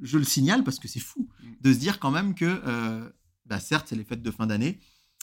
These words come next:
Speaker 2: Mais où
Speaker 1: mais
Speaker 2: les audiences sont pas
Speaker 1: mais on voit que c'est un programme un peu, encore une fois, hein,
Speaker 2: C'est
Speaker 1: moi,
Speaker 2: bancal.
Speaker 1: quand j'ai préparé le Crit Fix de Noël, j'étais très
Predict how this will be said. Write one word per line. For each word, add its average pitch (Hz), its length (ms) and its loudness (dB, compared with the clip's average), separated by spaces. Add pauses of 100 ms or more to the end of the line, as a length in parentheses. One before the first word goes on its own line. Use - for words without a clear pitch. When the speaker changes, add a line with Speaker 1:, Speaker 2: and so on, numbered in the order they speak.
Speaker 2:
Mais 135 80 2
où 135 60 10
Speaker 1:
mais - 100 12
Speaker 2:
les 127 80 8
audiences 143 380 6
sont 117 160 -10
pas 135 1080 -2
Speaker 1:
mais 156 180 6
on 165 80 8
voit 196 160 6
que - 40 -6
c'est 160 120 2
un 147 80 6
programme 160 380 4
un 143 60 4
peu, 180 300 2 (340)
encore 131 240 -2
une 139 80 2
fois, 110 200 -2
hein, 107 100 0
Speaker 2:
C'est - 60 -8
Speaker 1:
moi, 151 220 6
Speaker 2:
bancal. 175 120 0
Speaker 1:
quand 135 100 4
j'ai 127 120 0
préparé 147 360 0
le 135 60 2
Crit 135 160 -4
Fix 117 180 -4
de 120 80 -2
Noël, 143 240 2
j'étais 117 280 -2
très 151 360 -2